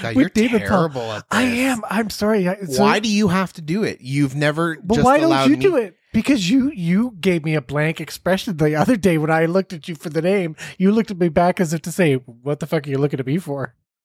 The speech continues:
Speaker 1: Yeah, sure.
Speaker 2: You did.
Speaker 1: Mm-hmm.
Speaker 2: You may not remember it. It's been
Speaker 1: You
Speaker 2: so
Speaker 1: remember,
Speaker 2: long
Speaker 1: I
Speaker 2: since
Speaker 1: feel
Speaker 2: we
Speaker 1: like something bit me on my leg.
Speaker 2: That was me
Speaker 1: No,
Speaker 2: in the middle of the
Speaker 1: seriously,
Speaker 2: night.
Speaker 1: it's, like, very
Speaker 2: Num, num, num,
Speaker 1: uncomfortable.
Speaker 2: num, num, num.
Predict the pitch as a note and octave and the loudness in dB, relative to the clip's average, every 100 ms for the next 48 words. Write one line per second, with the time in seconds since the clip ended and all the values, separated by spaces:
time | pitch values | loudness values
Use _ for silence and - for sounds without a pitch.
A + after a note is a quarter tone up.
0 | _ _ _ _ A2 F#2+ E2+ - E2+ - | _ _ _ _ -6 -4 -4 -6 -8 -10
1 | _ _ G#3+ F#3 G3 F4 C4+ - _ _ | _ _ 2 4 2 0 -6 -10 _ _
2 | _ _ A2 G#2+ A2+ - _ F3+ F3+ E3 | _ _ -8 -8 -10 -16 _ 2 4 2
3 | D#3+ C3+ C#3+ C#3 C3 C3+ - C3 - C3 | 0 -2 -4 -4 -8 -10 -10 -10 -8 -8
4 | C3+ C3 C#3+ C3 F3 - B2 - C3 B2+ | -10 -10 -12 -10 -8 -8 -6 -4 -2 -2
5 | G#2 E2+ - A2 D#3+ C3 F2+ E2+ - - | -6 -8 -12 -12 -12 -14 -14 -20 -20 -18
6 | F2+ - F3+ C#3+ - - - - - - | -14 -8 -2 -2 -2 -4 -4 -4 -6 -14
7 | - C3+ C#3+ C#3 C#3 D#3+ - G2 F#2 F#2 | -12 -10 -4 -4 -4 -6 -6 -6 -8 -8
8 | - G2+ - G2 G#2+ D3+ F#2+ F2+ F#2+ C#3 | -10 -10 -10 -12 -10 -12 -12 -10 -10 -12
9 | C3+ - - - - - - _ | -12 -14 -14 -20 -20 -20 -20 _